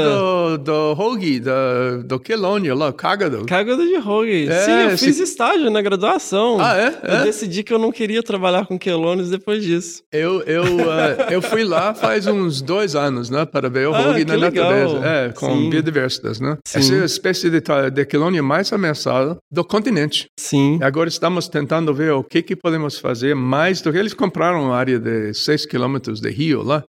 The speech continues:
Speaker 1: mas também precisam, eh, criação em cativeiro, como segurança, não? Para
Speaker 2: Sim,
Speaker 1: estar certo
Speaker 2: sim.
Speaker 1: que nada desapareça.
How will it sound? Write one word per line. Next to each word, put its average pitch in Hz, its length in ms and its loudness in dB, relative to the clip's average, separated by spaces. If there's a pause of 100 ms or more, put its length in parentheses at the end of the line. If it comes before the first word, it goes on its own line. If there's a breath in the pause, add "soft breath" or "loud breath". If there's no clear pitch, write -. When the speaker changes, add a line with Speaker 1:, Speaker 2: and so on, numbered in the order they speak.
Speaker 1:
mas 131 120 -2
também 170 260 0
precisam, 156 1000 -2
eh, - 80 -8
criação 147 400 0
em 156 40 -6
cativeiro, 135 680 -2
como 113 460 -6 (120)
segurança, 131 760 -2
não? 127 240 -4
Para 123 120 -2
Speaker 2:
Sim, 117 160 0
Speaker 1:
estar 143 140 4
certo 131 320 2
Speaker 2:
sim. 135 60 0
Speaker 1:
que 135 120 -6
nada 135 180 -2
desapareça. 143 560 -4